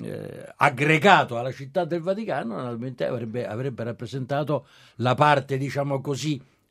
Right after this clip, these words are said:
abitata di questo Stato della Città del Vaticano, che oggi in fondo di residenti veri e propri e di cittadini veri e propri ce ne, ce ne ha poche centinaia.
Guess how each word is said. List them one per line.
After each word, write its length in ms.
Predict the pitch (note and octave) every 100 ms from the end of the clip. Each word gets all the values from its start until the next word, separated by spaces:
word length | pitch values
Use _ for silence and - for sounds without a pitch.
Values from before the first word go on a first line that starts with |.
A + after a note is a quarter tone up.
| _
abitata 920 | - C3+ A#2+ D3+ E3 C#3+ A#2 - B2 - _ _ _ _ _
di 160 | A2
questo 400 | G#2+ D3 C3 -
Stato 500 | A#2 - D3 C#3 A#2+
della 220 | A2+ A#2 A#2
Città 300 | G#2 C#3+ B2
del 140 | A2
Vaticano, 500 | G#2 A#2 A#2 A2 G#2+
che 100 | F#2
oggi 280 | G#2 G2+ F#2
in 100 | F2+
fondo 400 | G2 F#2+ E2+ - _
di 180 | A#2+ G#2+
residenti 600 | A#2 B2+ B2+ C#3 C3+ B2+
veri 180 | B2 A#2+
e 60 | A#2+
propri 420 | C#3 C3+ G#2+ G#2
e 60 | G2
di 140 | G#2+
cittadini 540 | A2 G#2+ G#2+ A#2+ A2
veri 180 | G#2 A#2
e 40 | A#2+
propri 320 | G#2 G2+ F2
ce 140 | G2
ne, 240 | F2 F2+ D#2+
ce 140 | -
ne 100 | E2
ha 240 | F2 F2+ - _ _
poche 260 | F#2+ F2
centinaia. 720 | F2 F2+ E2 G2+ G#2 D#2 -